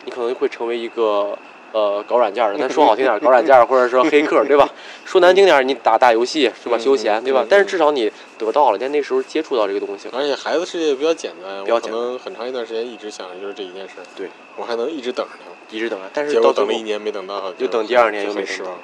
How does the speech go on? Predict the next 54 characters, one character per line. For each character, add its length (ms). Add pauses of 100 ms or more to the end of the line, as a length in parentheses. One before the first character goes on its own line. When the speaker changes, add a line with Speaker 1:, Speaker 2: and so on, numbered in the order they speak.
Speaker 1:
就 120
很 140
失 120
望。 100
每 240
年 220
都 100
会 80
有 80
这 120
样 80
的 60
想 200
法， 180 (320)
但 120
是 40
你 80
父 200
母， 160 (120)
你 80
要 160
觉 220
得 220 (140)
你 140
能 160
满 160
足 280
或 80
者 40
你 60
能 140
答 160
应， 80
你 200
就 140
去 140
答 160
应， 40 (120)
答 160
应 120
不 100
了 260
就 100 (640)
不 80
要 100
给 120
孩 160
子 60 (120)
太 120
多 140
的 80
承 140
诺， 80
Speaker 2:
对。 100